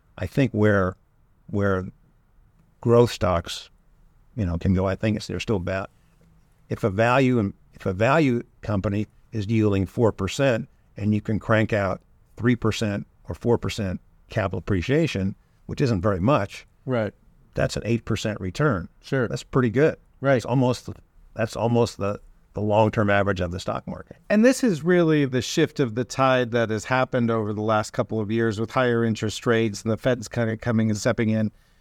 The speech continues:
Speaker 2: And, you know, just to kind of summarize it for, for everybody, post the financial crisis,
Speaker 1: Mm-hmm.
Speaker 2: we basically had,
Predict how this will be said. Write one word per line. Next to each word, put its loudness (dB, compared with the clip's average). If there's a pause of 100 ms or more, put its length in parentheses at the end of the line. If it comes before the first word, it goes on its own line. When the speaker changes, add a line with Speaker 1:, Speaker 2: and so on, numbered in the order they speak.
(240)
Speaker 2:
And, 0 (100)
you -2
know, 2
just 0
to 0
kind 2
of 2
summarize 2
it -4
for, -2
for -2
everybody, -2 (840)
post 2 (500)
the 0
financial 2
crisis, -10
Speaker 1:
Mm-hmm. -20 (320)
Speaker 2:
we 0
basically 2
had, 0